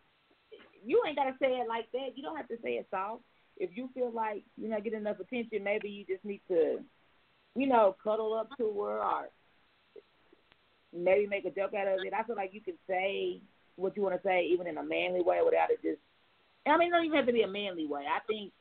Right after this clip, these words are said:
it's just in y'all heads, like y'all say a lot of stuff is in our head. I think some stuff is just in your head from, you know, being raised. I don't think a man, you know what, let me take that back. Let me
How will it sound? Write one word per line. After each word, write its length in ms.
it's 200
just 200
in 180
y'all 240
heads, 280
like 160
y'all 160
say 100
a 40
lot 100
of 60
stuff 160
is 60
in 60
our 140
head. 220
I 80
think 240
some 240
stuff 240
is 120
just 160
in 120
your 140
head 400
from, 400
you 80
know, 220
being 260
raised. 340
I 60
don't 100
think 140
a 80
man, 480
you 100
know 80
what, 160
let 140
me 80
take 180
that 200
back. 280
Let 140
me 80